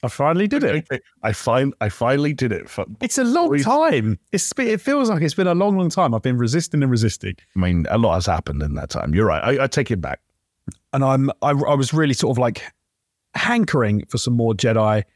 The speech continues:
Speaker 1: um, and, and I decided, jumped in, and I've, and I've had it, and I feel like I'm right. So, like we said with, um, uh, God of War, this really does feel like a continuation of the previous game.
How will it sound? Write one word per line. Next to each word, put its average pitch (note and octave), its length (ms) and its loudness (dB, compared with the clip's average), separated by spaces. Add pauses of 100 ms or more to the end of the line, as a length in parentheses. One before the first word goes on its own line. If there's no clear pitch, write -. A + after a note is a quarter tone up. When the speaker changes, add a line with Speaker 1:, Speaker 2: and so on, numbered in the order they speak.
(400)
Speaker 1:
um, G#2+ 400 2 (1080)
and, B2 520 2 (100)
and B2+ 160 0
I B2 140 2
decided, B2+ 420 0
jumped E3+ 240 0
in, A#2 140 2
and A2+ 160 0
I've, A2 140 0 (140)
and A2+ 140 0
I've G#2+ 140 0
had A#2 180 0
it, G#2 80 -4
and A#2+ 140 -2
I B2 40 0
feel C#3 200 -2
like A#2+ 180 0
I'm A#2+ 240 2
right. C3+ 260 0 (240)
So, - 180 -2
like F#3 260 2
we F#3+ 80 0
said E3+ 180 -2
with, C3+ 160 0
um, A2 380 2
uh, G#2+ 220 -2
God A#2+ 200 2
of G2+ 100 -6
War, G#2+ 380 2
this C#3 380 0
really A#2 260 0
does A2 220 0
feel A#2 140 0
like G#2 180 -2
a A2+ 40 -10
continuation G#2+ 680 -2
of G2 40 -4
the G2+ 60 -6
previous G2+ 340 -4
game. G2+ 300 -2